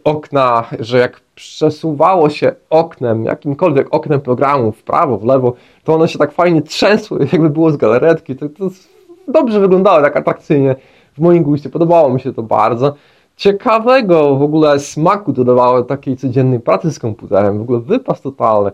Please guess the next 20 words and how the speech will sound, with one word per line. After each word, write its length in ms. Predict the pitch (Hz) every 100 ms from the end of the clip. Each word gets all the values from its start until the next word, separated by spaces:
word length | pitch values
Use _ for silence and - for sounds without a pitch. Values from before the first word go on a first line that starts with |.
| - _ _
Plus 340 | - 185 165 120
dodałem 360 | 143 180 180
sobie 260 | 165 156 147
jakiś 220 | 139 139
tam, 160 | 147 131
powiedzmy, 340 | 135 131 131
padający 440 | 131 131 135 135 147
śnieżek 560 | - 190 180 151 147
zimą, 540 | 127 151 143 135 127 120 _ _
jakieś 260 | 147 147 147
chodzące 400 | 151 151 151 151
pingwinki, 680 | 175 180 165 185 180 170 226
jakieś 360 | 269 247 190
takie 200 | 185 -
zabawki. 500 | 151 143 147 - 143 - _ -
Wiesz, 220 | 156 - 120 - - -
lubię, 420 | 269 151 95 92 - 190
więc 220 | 254 277
dodałem, 500 | 156 139 117 95 95
porobiłem. 560 | - 180 156 117 104